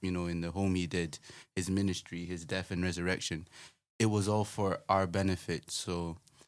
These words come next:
you know, that's, that's, um, my initial take that, you know, as husbands, you know, what we're doing, it should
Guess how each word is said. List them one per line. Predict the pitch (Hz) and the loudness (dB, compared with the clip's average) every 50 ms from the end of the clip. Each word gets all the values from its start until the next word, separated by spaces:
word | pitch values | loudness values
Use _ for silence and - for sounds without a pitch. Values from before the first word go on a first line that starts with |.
| _ _ _ | _ _ _
you | 92 98 | 0 2
know, | 95 | 4
that's, | 92 98 98 101 - - | 4 4 2 2 0 0
that's, | 98 98 98 - - - 95 | 2 2 2 2 0 2 2
um, | 92 90 90 87 85 90 | 2 2 2 2 2 2
my | 92 92 | 2 2
initial | 92 92 95 98 - - 98 95 | 2 2 2 2 0 -2 -4 -4
take | - 104 92 90 85 - | -2 -4 -4 -4 -4 -4
that, | 90 87 - - | -2 -2 -2 -2
you | 92 90 | -4 -4
know, | 92 90 87 85 - | -2 -4 -4 -6 -8
as | 95 90 | -10 -6
husbands, | - 101 98 92 87 95 90 85 85 - - | -4 -2 -2 -2 -2 -4 -2 -2 -2 -2 -2
you | 92 | -2
know, | 90 87 85 82 - - - - - - _ _ _ | -2 -2 -4 -6 -10 -16 -20 -20 -20 -20 _ _ _
what | - 104 95 | -2 0 2
we're | 95 95 92 | 2 2 2
doing, | 82 - 104 95 95 90 85 87 | 2 2 2 2 4 2 2 0
it | 87 - | 0 -2
should | - - 98 87 80 | -2 -2 -2 -4 -4